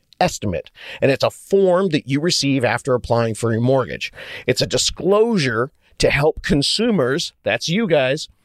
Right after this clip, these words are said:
understand the key loan terms and the estimated cost of a mortgage. So the L E gets compiled after you submit six elements: your name, your income, your social security number, your property address, your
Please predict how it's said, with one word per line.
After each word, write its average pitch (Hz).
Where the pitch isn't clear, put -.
understand 165
the 139
key 180
loan 147
terms 135
and 120
the 120
estimated 117
cost 95
of 98
a 101
mortgage. 95
So 170
the 151
L 208
E 196
gets 175
compiled 131
after 117
you 135
submit 147
six -
elements: 117
your 110
name, 151
your 123
income, 156
your 104
social -
security 196
number, 175
your 107
property 202
address, 175
your -